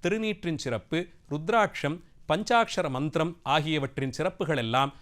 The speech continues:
தனித்தனியே சொல்லிக் கொண்டு போய், கோயிலின் வளத்தையெல்லாம் எடுத்துச் சொல்லி, சிவபெருமான் செய்த லீலைகளுக்கு தனியே ஒரு அத்தியாயம் வைத்து, லீலா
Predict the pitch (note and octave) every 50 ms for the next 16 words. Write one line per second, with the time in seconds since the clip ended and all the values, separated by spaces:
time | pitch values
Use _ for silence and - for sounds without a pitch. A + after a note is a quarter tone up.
0 | - - - - - F3+ G3 A#3+ B3 - - B3 A#3 A3+ A3+ A3+ A3+ A#3 A3 -
1 | F3+ E3 F3 F3+ E3+ - - D3+ B2+ A#2 A#2 A2 - F3+ E3+ B2 F#2 - - -
2 | - - - - F#3+ A3 A#3 A3+ A3 G3+ F#3 E3 B2+ B2 C3+ D#3 D#3 - E3 D3+
3 | C#3+ C#3 C#3 C#3 C#3+ E3 F3+ C3 A#2+ C3 D3+ D3+ - D#3 A2+ - - A#2 G#2 G2
4 | G2 B2 C#3+ D3 D3 - - - - - - - E3 F3 A3 A#3 A#3 A#3 A3 A3
5 | A3 G#3 G3+ - - F3+ F3 E3 F3 E3+ C#3+ B2+ D3 G3 B3 B3 A#3 E3+ - C#3+
6 | A#2+ A2+ - - G#3 E3+ B2 A2+ - - - - _ - D#3+ F3 G#3+ A#3 A#3 A#3+
7 | A#3+ A#3+ A3+ G3 F#3+ G3+ - C3+ B2 B2 C#3+ F3 F#3 F3+ F3+ E3+ D3+ C#3 A#2+ G2+
8 | A2+ A#2+ C3 - - F#3 C#3 C3 B2+ - - - - - C3+ D3 A3 A#3 A#3+ A#3+
9 | A#3 A#3